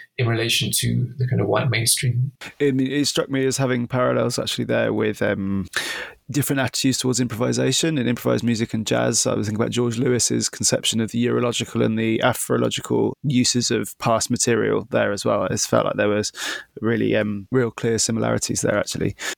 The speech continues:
Speaker 2: And so then on chapter five, you kind of turn back to Cecil Sharp and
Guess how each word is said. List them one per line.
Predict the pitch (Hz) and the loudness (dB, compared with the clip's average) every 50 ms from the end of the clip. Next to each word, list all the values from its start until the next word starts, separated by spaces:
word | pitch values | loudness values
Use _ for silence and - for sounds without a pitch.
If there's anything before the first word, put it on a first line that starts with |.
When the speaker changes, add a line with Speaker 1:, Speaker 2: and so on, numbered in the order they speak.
| _ _ | _ _
Speaker 2:
And | - 151 | -4 -2
so | 123 156 | 0 0
then | 180 175 170 170 165 - | 2 2 2 0 0 0
on | 160 165 165 156 | 0 0 0 0
chapter | - 196 - 165 | 0 -2 -2 -2
five, | 147 - 170 160 156 131 | -2 0 2 2 2 0
you | 139 | 0
kind | - 156 139 | 0 0 -2
of | 135 | 0
turn | - - 143 135 135 | 0 0 0 0 0
back | 127 - 175 180 - - | 0 2 0 0 0 -2
to | - 151 | -4 -2
Cecil | - - 139 - - 127 | 0 2 2 2 0 0
Sharp | - - 135 127 127 123 120 - - | 0 0 0 2 2 0 -2 -2 0
and | 123 123 120 117 117 113 - - | 0 2 2 2 0 -2 -4 -8